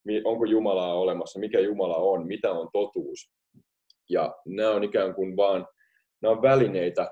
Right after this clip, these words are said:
meille pikkuhiljaa alkaa löytämään yhteyttä näihin kysymyksiin. Ja siinä niidenkin arvo vaan piilee.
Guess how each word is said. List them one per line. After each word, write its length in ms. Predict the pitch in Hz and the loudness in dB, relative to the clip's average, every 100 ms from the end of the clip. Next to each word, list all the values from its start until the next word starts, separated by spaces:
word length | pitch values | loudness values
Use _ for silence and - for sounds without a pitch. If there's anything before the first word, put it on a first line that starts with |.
| - | -6
meille 380 | 107 107 101 - | -2 0 0 0
pikkuhiljaa 640 | 120 120 104 95 90 90 | -2 -2 0 2 2 2
alkaa 280 | 92 95 92 | 2 4 4
löytämään 500 | 101 98 87 87 87 | 4 4 0 -2 -2
yhteyttä 420 | 98 - 87 - | -2 -2 -4 -2
näihin 400 | 101 120 98 85 | -2 0 0 -6
kysymyksiin. 720 | 80 - - - - - - _ _ _ _ _ - | -14 -16 -16 -18 -14 -12 -12 _ _ _ _ _ -20
Ja 80 | - | -4
siinä 280 | 113 104 95 | -2 0 0
niidenkin 420 | 117 92 82 82 | 0 0 -2 -2
arvo 300 | 87 73 71 | -2 -4 -6
vaan 200 | 62 - | -8 -8
piilee. 360 | 78 69 50 | -8 -6 -8